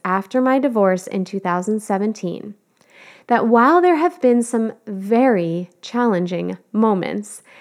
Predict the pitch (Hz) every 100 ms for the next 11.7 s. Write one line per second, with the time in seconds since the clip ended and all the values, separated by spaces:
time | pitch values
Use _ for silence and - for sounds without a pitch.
0 | - - 233 233 247 285 320 320 320 320
1 | 320 - 262 208 165 175 - 196 185 -
2 | 185 202 247 269 262 262 180 170 175 180
3 | _ _ _ _ _ 220 233 - - 220
4 | 226 226 233 - 208 254 226 - 208 _
5 | _ _ _ _ _ _ _ 247 269 269
6 | 254 254 247 - _ _ _ 196 196 233
7 | 254 294 226 190 185 180 175 170 175 -
8 | 208 208 196 190 - 214 214 180 - -
9 | - - _ _ _ _ _ _ _ _
10 | _ 220 226 262 247 247 240 208 202 190
11 | 214 208 175 - - -